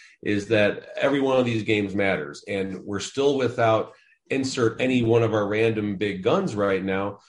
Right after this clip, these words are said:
So you're seeing players like Dadonov, Nick Waugh, and then down to,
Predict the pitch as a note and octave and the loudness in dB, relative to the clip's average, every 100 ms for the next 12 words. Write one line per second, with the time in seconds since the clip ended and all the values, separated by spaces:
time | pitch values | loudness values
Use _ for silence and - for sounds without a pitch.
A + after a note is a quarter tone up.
0 | _ - G#2+ G#2 - D#3 D3 B2+ - G2+ | _ -4 -2 -2 0 2 2 -2 -2 0
1 | G2 F2+ F#2+ F2 E2+ E2 A2 G#2 F2+ E2+ | 0 -2 -4 -4 -4 0 2 2 0 -4
2 | - F#2+ F2+ - F#2 A2+ A2+ G2 F2+ E2+ | -4 -2 -2 -6 0 4 4 4 2 0
3 | E2 G2 G2+ F#2+ F#2+ G2 F#2 F2 E2+ | -6 -6 -4 -2 0 0 0 -4 -8